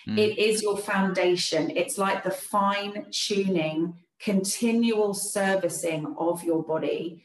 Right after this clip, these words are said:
Speaker 1: Mm.
Speaker 2: joints, muscles. There's a lot of very, very small muscles that are activated in Pilates, which you don't activate in other
Speaker 1: Mm.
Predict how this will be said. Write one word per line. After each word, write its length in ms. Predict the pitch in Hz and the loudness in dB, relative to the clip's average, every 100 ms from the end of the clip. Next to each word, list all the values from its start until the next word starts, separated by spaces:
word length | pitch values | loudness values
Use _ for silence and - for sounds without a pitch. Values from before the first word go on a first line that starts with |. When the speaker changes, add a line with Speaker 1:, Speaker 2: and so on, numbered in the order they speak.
| - | -4
Speaker 1:
Mm. 160 | 113 | -2
Speaker 2:
joints, 480 | 107 185 185 196 _ _ _ - | 0 0 -2 -6 _ _ _ -4
muscles. 840 | 180 170 - 170 156 160 - - - - _ _ _ _ _ 185 | -2 -2 -2 0 0 -2 -8 -12 -14 -20 _ _ _ _ _ -2
There's 160 | 180 | 0
a 80 | 185 | 0
lot 320 | 196 208 220 | 2 2 2
of 80 | 220 196 185 | 0 -2 -4
very, 360 | 196 214 214 | -4 -2 -2
very 340 | 208 202 196 180 | -2 0 0 0
small 500 | - 208 196 196 190 | -2 -2 -2 -2 -2
muscles 400 | 185 - 170 160 | -2 -2 -4 -2
that 100 | 160 | -4
are 60 | |
activated 540 | 156 - 147 160 156 170 | -4 -6 -4 -4 -4 -8
in 80 | |
Pilates, 460 | - 160 160 156 - | -6 -6 -6 -8 -6
which 220 | 165 - | -6 -2
you 100 | 180 - - | -2 -4 -2
don't 300 | 180 180 - | 0 2 0
activate 640 | 147 - - - 151 - - - - - | -2 -4 -6 -2 -2 -2 -6 -20 -14 -4
in 140 | 165 | -2
other 580 | 147 135 127 139 - - - _ _ | 0 0 0 0 -2 -4 -10 _ _
Speaker 1:
Mm. 60 | - | -10